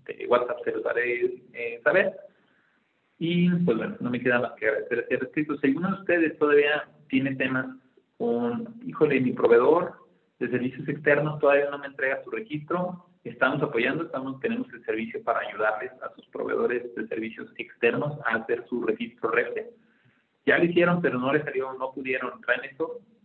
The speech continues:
también podemos ayudarlos en esa gestión o asesoría. Este, si ustedes no quieren asegurarse que estén bien,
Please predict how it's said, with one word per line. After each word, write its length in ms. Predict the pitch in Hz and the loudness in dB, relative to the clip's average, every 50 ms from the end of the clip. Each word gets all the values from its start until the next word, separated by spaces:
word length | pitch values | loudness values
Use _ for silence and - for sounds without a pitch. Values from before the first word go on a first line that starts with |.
| _ _ | _ _
también 280 | - 113 113 123 127 123 | -6 -4 -4 -4 -2 2
podemos 300 | 127 117 120 123 117 - | 2 4 4 2 0 -4
ayudarlos 420 | 120 110 110 113 113 113 113 - - | -2 0 2 2 2 0 -2 -6 -6
en 100 | 113 113 | -6 -6
esa 200 | 113 113 127 123 | -6 -6 -8 -12
gestión 340 | - - - _ 120 120 120 | -14 -16 -10 _ -6 -4 -4
o 60 | 123 | -4
asesoría. 500 | 117 127 131 135 147 156 175 190 214 220 - - - _ _ _ _ _ _ _ _ _ _ _ _ | -4 -4 -2 0 0 0 0 -2 -4 -6 -10 -16 -20 _ _ _ _ _ _ _ _ _ _ _ _
Este, 680 | 120 117 113 113 - - 117 113 113 113 113 113 113 - - - | 0 0 0 -2 -4 -2 2 4 6 8 8 6 6 4 0 -4
si 60 | 127 123 | -4 2
ustedes 340 | - - 156 160 156 160 | 6 6 6 6 6 4
no 160 | 160 165 160 160 | 0 -2 -2 2
quieren 260 | - 160 156 160 156 | 2 2 2 4 4
asegurarse 680 | 151 147 - 131 113 117 127 135 156 180 180 180 - - | 2 2 2 0 -2 2 4 6 6 4 4 0 -4 -8
que 60 | - | -10
estén 240 | - - 135 135 135 | -12 -12 -10 -10 -8
bien, 180 | 139 151 156 | -8 -10 -12